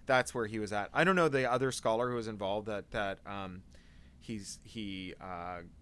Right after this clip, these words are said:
goes after, the one who, who talked about his work on Twitter, who, I, again, like, Twitter's such a mess right now, it's very hard to go back and inspect the record. But it, from what I can tell,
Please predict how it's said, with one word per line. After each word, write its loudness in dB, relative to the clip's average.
goes -4
after, -4
the -4
one -8
who, -8
who -10
talked -6
about -6
his -12
work -8
on -12
Twitter, -4
who, 0
I, -4
again, -4
like, -4
Twitter's -2
such -4
a -6
mess -8
right -6
now, -6
it's -8
very -4
hard -6
to -14
go -4
back -4
and -10
inspect -10
the -8
record. -6
But 2
it, -4
from -4
what 6
I 4
can -6
tell, 0